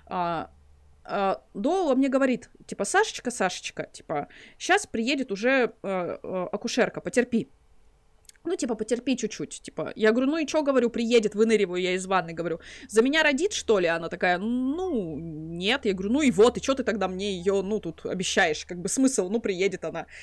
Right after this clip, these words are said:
"Всё одно мне рожать". Как бы, ну, продолжаем, как бы".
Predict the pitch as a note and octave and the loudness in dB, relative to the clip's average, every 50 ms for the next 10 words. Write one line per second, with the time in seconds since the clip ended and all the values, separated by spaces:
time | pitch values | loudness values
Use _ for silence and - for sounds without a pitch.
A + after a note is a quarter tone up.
0 | - - - - - A#3 G#3+ G#3 G3 A#3 C4 B3 A3 G#3 G3 G3+ F#3+ - F3 D3+ | -20 -18 -8 -2 2 4 4 4 4 4 4 4 4 2 2 2 2 2 2 0
1 | - - - - - F#3+ F#3+ F3+ F3+ E3+ E3+ - - - - A2+ G#2 C#3 G#3+ G#3+ | -2 -6 -8 -6 -4 -4 -4 -2 -2 0 0 0 -2 -6 -14 -12 -8 -6 -6 -6
2 | E3+ - - G3+ - G#3 F#3+ F3 D3+ E3+ E3+ F3 E3+ D#3+ D#3 - D3+ D3+ D#3 D3+ | -4 0 2 4 4 4 4 2 2 0 0 0 0 -2 -6 -8 -8 -8 -8 -10
3 | - E3+ | -12 -14